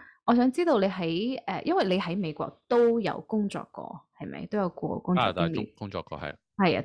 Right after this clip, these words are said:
Speaker 1: 都，呃，喺呢度做過嘢，跟住先去，呃，台灣，先去新加坡嘅。噉我想知道喺，呃，你有冇注意到一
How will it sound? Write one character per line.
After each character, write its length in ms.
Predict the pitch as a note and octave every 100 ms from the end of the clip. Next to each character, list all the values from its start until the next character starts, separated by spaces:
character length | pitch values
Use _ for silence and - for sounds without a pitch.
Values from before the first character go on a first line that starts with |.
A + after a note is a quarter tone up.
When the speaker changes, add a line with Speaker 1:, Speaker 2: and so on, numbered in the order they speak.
| -
Speaker 1:
都， 280 | C4+ C4+ C4
呃， 340 | - E3+ C3+
喺 60 | E3
呢 60 |
度 180 | F3+ A3+
做 160 | F#3+ D#3+
過 100 | E3
嘢， 320 | D3 B2 D3
跟 180 | A3 A3+
住 140 | G#3
先 260 | C#3+ - F3+
去， 300 | E3+ A#2+ - - - - -
呃， 140 | D#3+
台 240 | D3 E3 D3+
灣， 360 | F3 F3 E3+
先 180 | F3 G#3
去 200 | F#3 F3
新 160 | D#3+ F3
加 120 | C#3
坡 240 | - C3+
嘅。 200 | - - -
噉 140 | B3+
我 80 | E4
想 200 | A3 A3
知 100 | C#4+
道 200 | C4+ G3+
喺， 380 | E3+ E3+ E3+ B3+ - - - -
呃， 260 | G3+ F3 -
你 80 | G3
有 80 | G3
冇 220 | G3 F#3+
注 180 | F#3+ G#3
意 280 | G3+ F#3+ F#3
到 160 | D#3+ C3
一 220 | D3+